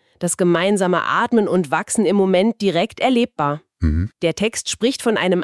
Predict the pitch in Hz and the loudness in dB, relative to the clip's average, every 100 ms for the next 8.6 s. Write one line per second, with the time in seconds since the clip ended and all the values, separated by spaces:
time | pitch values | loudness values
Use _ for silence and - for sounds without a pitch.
0 | - 156 254 277 247 247 240 233 233 220 | -2 0 2 4 2 2 4 4 2 0
1 | 165 147 220 233 185 156 151 - 151 151 | 0 0 0 0 0 0 -2 -4 -4 -4
2 | - 165 147 175 247 - 196 - 196 226 | -4 -4 0 2 2 0 0 0 2 0
3 | 214 254 - - - - 208 226 254 - | 0 -4 -6 -20 -16 -6 0 2 0 0
4 | 196 - 254 - 294 285 269 190 180 180 | -2 -2 -4 -2 0 2 2 0 0 0
5 | 156 208 254 240 240 220 202 190 190 - | 0 2 2 2 2 2 2 2 0 -4
6 | 139 - - _ _ - 80 - - 113 | -6 -8 -16 _ _ -10 -6 -4 -4 0
7 | 107 104 87 95 87 - 85 80 - 107 | 2 4 2 0 -2 0 -2 -2 -2 -2
8 | - - 85 67 57 57 | -2 -2 -2 -2 -6 -10